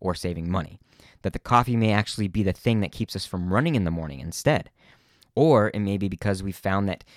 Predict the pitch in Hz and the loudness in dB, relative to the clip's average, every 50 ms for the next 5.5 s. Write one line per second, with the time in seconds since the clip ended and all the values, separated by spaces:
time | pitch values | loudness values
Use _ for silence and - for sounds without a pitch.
0 | _ _ _ _ - 87 98 113 117 127 123 110 - - 104 101 113 123 - - | _ _ _ _ -8 -2 0 0 2 2 0 -2 -2 0 2 2 2 2 0 -4
1 | 101 92 87 - - - - 117 110 101 - - - - - 95 98 101 107 110 | -6 -6 -6 -8 -10 -2 2 2 2 2 -2 -8 -14 -12 -6 -2 -2 0 0 0
2 | 110 95 110 104 - 101 90 85 92 95 107 113 107 95 90 85 90 87 95 101 | -2 -2 -2 -4 -2 -4 -6 -2 0 2 4 4 2 0 -2 -2 0 0 2 2
3 | 101 104 101 104 104 92 104 117 113 92 78 76 80 82 - - 87 85 82 87 | 2 2 0 0 -2 0 0 0 0 0 -4 -6 -10 -10 -8 -8 -8 -8 -8 -8
4 | 87 87 85 - 95 95 98 98 98 98 98 82 101 98 98 95 90 - 101 98 | -10 -10 -8 -4 -2 -2 0 0 0 0 0 0 0 -2 -2 -2 -6 -6 -4 -4
5 | 104 98 98 95 104 101 - - _ - | -4 -2 -2 0 0 0 -2 -4 _ -20